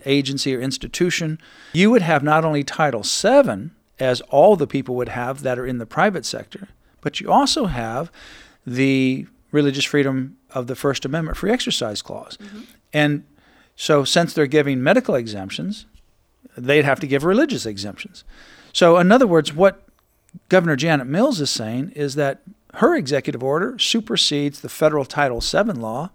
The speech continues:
Speaker 1: No, that's wrong. And that it supersedes the First Amendment of the United States Constitution. Again, that's wrong.
Speaker 2: Somebody needs to school her on the law, please.
Speaker 1: Well, and also the judge, because in this particular case,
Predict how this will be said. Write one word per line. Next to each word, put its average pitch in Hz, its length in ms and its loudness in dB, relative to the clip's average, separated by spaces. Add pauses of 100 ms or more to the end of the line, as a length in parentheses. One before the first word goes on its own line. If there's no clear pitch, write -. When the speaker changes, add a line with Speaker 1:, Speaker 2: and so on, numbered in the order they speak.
(180)
Speaker 1:
No, 123 400 -4
that's - 300 -12
wrong. 139 440 -4 (1160)
And 185 160 4
that 190 100 8
it 180 100 -2
supersedes 185 540 2
the 180 80 0
First 175 400 2
Amendment 214 460 4 (280)
of 160 120 4
the 180 80 2
United 175 260 2
States 190 220 0
Constitution. 185 800 -4
Again, 208 520 2
that's 139 280 -2
wrong. 117 300 -2
Speaker 2:
Somebody 359 280 -4
needs 202 200 -4
to 160 100 -12
school 170 320 -6
her 160 160 -4
on 151 80 -4
the 143 100 -8
law, 131 360 -6
please. 131 500 -8
Speaker 1:
Well, 185 100 8
and 202 220 2
also 214 300 6
the 190 160 4
judge, 220 480 4
because 160 500 2
in 170 160 -4
this 220 140 2
particular 156 500 -2
case, 131 580 -4